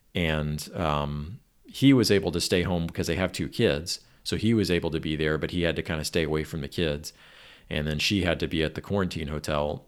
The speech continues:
And so, you know, another one of those <laughs> challenges that kind of, uh, showed up there. But I actually think that was, um, I don't know, this might sound strange, but in an odd way, kind of good for her.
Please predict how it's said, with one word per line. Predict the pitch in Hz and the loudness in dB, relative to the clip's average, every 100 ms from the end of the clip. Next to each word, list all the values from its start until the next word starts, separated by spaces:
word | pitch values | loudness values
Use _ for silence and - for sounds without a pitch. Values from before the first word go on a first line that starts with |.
| - | -6
And | 87 76 | -4 -2
so, | - 78 76 | 0 0 0
you | - 95 | 0 0
know, | 82 - | 0 0
another | 117 117 98 | 4 4 6
one | 92 | 4
of | |
those | 87 87 | 2 0
<laughs> | - | 0
challenges | 101 104 95 117 113 | 2 2 2 0 2
that | 90 - | 0 2
kind | 90 | -2
of, | 82 80 - | -2 -4 -6
uh, | 82 76 76 - - - - | -4 -4 -6 -12 -20 -20 -8
showed | - 104 87 | 0 4 4
up | 78 - | 2 2
there. | 76 76 | 0 2
But | 95 117 | 4 6
I | |
actually | 160 165 135 | 6 2 0
think | 107 104 - | 0 0 2
that | 98 | 2
was, | 101 90 82 80 - - - - - - - - - - _ | 2 2 2 -2 -6 -8 -20 -20 -20 -20 -20 -20 -20 -20 _
um, | - 87 82 82 85 87 - - _ _ _ _ _ _ | -2 0 0 -2 -4 -6 -12 -20 _ _ _ _ _ _
I | 101 | -6
don't | 87 85 90 | -4 -4 -4
know, | 104 | -2
this | 90 | 0
might | 101 87 | 0 0
sound | 95 80 | 0 -2
strange, | - 87 80 85 | -2 -2 -2 -2
but | 85 | 0
in | |
an | 80 | 0
odd | 80 85 | 0 0
way, | 82 80 | 0 0
kind | 76 90 | 0 -2
of | 76 | -2
good | 78 82 | -4 -4
for | - 95 | -2 -2
her. | 101 101 | -2 -2